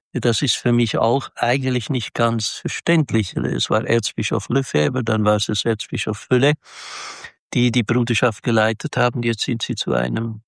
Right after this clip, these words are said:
Priester, äh, übergegangen. Und die Bischöfe, die sehen sie eigentlich nur von der Weihevollmacht her, ohne jede Jurisdiktions-,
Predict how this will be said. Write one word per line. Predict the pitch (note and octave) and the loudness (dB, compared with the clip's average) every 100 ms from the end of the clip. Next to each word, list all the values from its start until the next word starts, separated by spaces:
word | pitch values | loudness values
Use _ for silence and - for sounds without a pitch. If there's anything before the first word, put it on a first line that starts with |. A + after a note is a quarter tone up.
| - | -2
Priester, | E3+ D#3+ - - - _ _ _ _ _ - | 0 2 0 -4 -8 _ _ _ _ _ -2
äh, | B2+ | 0
übergegangen. | B2 - B2 C#3 C3 B2+ C#3 A#2+ | 2 0 0 2 2 2 2 2
Und | A2+ - | 0 2
die | A#2 G#2 - - _ - | 0 -2 -10 -20 _ 0
Bischöfe, | C#3+ C3+ C#3+ D3+ - D3+ | 2 4 4 4 4 2
die | B2+ A#2+ | 2 2
sehen | C3+ C3 C#3+ | 4 6 4
sie | B2+ C#3 F3 | 4 2 4
eigentlich | A#2+ C3+ C3 C3+ B2+ - | 2 2 2 2 2 0
nur | C3 C3+ | 2 2
von | - A#2+ | 0 0
der | A#2 | 2
Weihevollmacht | A#2 C3 B2+ - G#2+ G#2+ A2 G#2+ - - | 2 2 0 2 0 2 0 -2 -6 -2
her, | A#2+ C3 - | 2 2 2
ohne | C3 C#3+ D3 | 4 6 6
jede | A#2+ A#2 A2+ A#2 | 4 4 4 2
Jurisdiktions-, | A2 A2+ A2+ - D#3+ - B2+ A#2+ B2 B2+ - | 2 0 -4 -6 -10 -6 -2 0 0 -2 -6